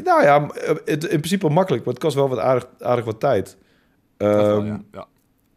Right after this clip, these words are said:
Speaker 1: en ik denk niet, ik weet niet hoe groot de kans is dat ik dat weer ga doen. Ik heb van Lord of the Rings, had, heb ik dat volgens mij, ben ik ook heel erg close gekomen.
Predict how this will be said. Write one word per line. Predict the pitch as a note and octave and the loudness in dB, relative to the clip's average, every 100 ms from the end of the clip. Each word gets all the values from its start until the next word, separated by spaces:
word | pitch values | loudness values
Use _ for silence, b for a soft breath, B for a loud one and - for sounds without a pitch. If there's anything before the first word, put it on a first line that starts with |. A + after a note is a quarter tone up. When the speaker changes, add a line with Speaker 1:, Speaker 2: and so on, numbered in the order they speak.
| _ _ | _ _
Speaker 1:
en | - A#2 A#2 A#2 A#2 A2+ | -4 0 2 2 0 -2
ik | A#2+ | -2
denk | A2+ B2 | 0 0
niet, | B2+ C3+ | 0 -2
ik | F2+ B2 | -2 0
weet | B2 | 0
niet | B2+ B2 | 0 -2
hoe | B2 | -2
groot | C3 | -2
de | A#2+ | -2
kans | A#2+ A2+ | -2 -2
is | A#2 | -2
dat | A2 | -4
ik | |
dat | A2 | -4
weer | G#2+ C3 | -2 -2
ga | C#3 | 0
doen. | A#2+ B2 | -4 -4
Ik | A#2+ | -4
heb | G#2 | -6
van | - A#2 | -6 -4
Lord | A2+ A#2 | 0 2
of | A2+ | 0
the | A2 A2 | -4 -2
Rings, | B2 C#3 - - | -2 -4 -6 -8
had, | A2 A#2 A2+ | -8 -6 -6
heb | A2 A#2 | -6 -6
ik | A2+ | -6
dat | G#2+ | -6
volgens | - G#2+ | -8 -10
mij, | A2 A2+ | -8 -8
ben | A2 | -6
ik | |
ook | F#2+ C3 | -8 -10
heel | - A#2 A#2+ C#3 | -6 -2 0 0
erg | B2 - | -2 -2
close | B2+ B2+ | -4 -4
gekomen. | B2 - B2 B2 B2 | -6 -4 -4 -4 -8